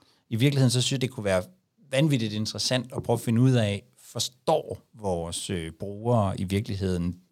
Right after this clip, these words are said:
det, vi forsøger at fortælle? Hvad, hvad, hvad tænker I? Der er kommet lidt flere her. Lidt flere, øh, lidt flere bud. Åh,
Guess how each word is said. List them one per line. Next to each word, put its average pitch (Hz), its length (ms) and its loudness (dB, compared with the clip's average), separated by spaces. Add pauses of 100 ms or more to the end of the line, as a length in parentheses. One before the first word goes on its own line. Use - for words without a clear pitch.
(140)
det, 107 200 2
vi 95 200 0 (340)
forsøger 98 420 0
at 87 80 -4
fortælle? 95 420 -4 (920)
Hvad, 139 160 6
hvad, 147 200 4
hvad 147 120 4
tænker 147 280 2
I? 131 80 6
Der 147 100 6
er 139 40 6
kommet 147 360 4
lidt 113 120 2
flere 135 320 2
her. 117 200 4 (1800)
Lidt 107 160 -2
flere, 113 640 4
øh, 85 240 -2 (140)
lidt 101 160 -4
flere 123 220 0
bud. 175 300 0 (3000)
Åh, 113 120 0